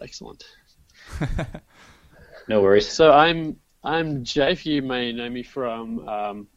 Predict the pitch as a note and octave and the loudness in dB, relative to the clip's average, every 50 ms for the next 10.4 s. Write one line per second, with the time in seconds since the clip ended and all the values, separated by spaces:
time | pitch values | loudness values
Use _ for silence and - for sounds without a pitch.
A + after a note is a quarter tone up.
0 | _ _ - A2+ G#2+ G#2 G#2 G2+ G2+ A2+ A2+ A2 - - A2+ - - - A#2 A#2 | _ _ -16 -14 -12 -12 -12 -10 -8 -8 -8 -8 -10 -12 -14 -12 -10 -8 -6 -4
1 | A#2+ A#2+ A#2+ A#2 - _ - A2+ A2+ A#2 A#2 A#2 A#2 A2 G#2+ - - G#2+ G#2+ G#2+ | -2 -2 -4 -4 -6 _ -4 -4 -2 -2 -2 -4 -4 -4 -6 -8 -10 -14 -10 -4
2 | A2+ A2+ A#2+ - - F3 G3 F#3 C#3+ A#2 A2 G#2+ A2 G#2+ A2 A2+ A#2 A#2+ A#2+ B2 | -4 -4 -4 -4 -4 -2 -2 0 -2 -2 -4 -6 -6 -6 -6 -4 -2 -2 -2 -4
3 | - - C3 B2 A#2 A2+ B2 C3 C#3 - - C#3 C#3+ C#3+ C#3+ C#3+ C3 B2+ B2 B2 | -6 -6 -6 -4 -4 -2 -2 -2 -4 -6 -8 -6 -2 -2 0 0 -2 -2 -4 -6
4 | - - - - _ - - D3+ C#3 D3 D3 D3 D3 - D#3 - - E3+ E3 D#3+ | -6 -8 -12 -14 _ -8 -6 -4 -2 -2 -2 -4 -2 -4 -4 -2 2 4 6 6
5 | D#3+ D#3 D3 C3+ - C#3 C3+ B2+ B2+ B2 B2 B2 A#2+ - - - A2+ A2+ A2+ A2 | 6 4 0 -2 0 0 0 0 0 -2 -4 -6 -8 -10 -10 -8 -4 -4 -2 -2
6 | A2 G#2+ G#2 - _ _ _ _ _ _ - D3+ D#3 - - - - E3 D#3 D3 | -2 -2 -4 -8 _ _ _ _ _ _ -6 -6 -6 -6 -10 -6 -4 -2 -2 0
7 | C#3 B2 - B2 A#2+ C3 B2+ B2 A#2+ - B2+ B2 A#2+ A#2+ A#2+ A#2 A#2 A2 A2 - | -2 -4 -6 -4 0 0 0 0 -2 -2 -4 -4 -4 -4 -4 -6 -6 -8 -10 -12
8 | - - - F3+ E3 D#3 C3 C3 A2+ A2 G2+ - - A#2+ A#2 - A2+ A2 - - | -8 -2 -2 0 0 0 -2 -2 -2 -2 -4 -4 -8 -10 -10 -10 -12 -12 -12 -14
9 | A2 G2 G#2 - - - G2+ - - G#2 G#2 G2 G2 - - _ _ _ _ B2 | -16 -16 -16 -16 -18 -18 -18 -18 -18 -18 -14 -12 -12 -14 -14 _ _ _ _ -18
10 | A2 G2+ G2+ G#2 G2 F#2+ G2 | -16 -12 -8 -8 -8 -8 -10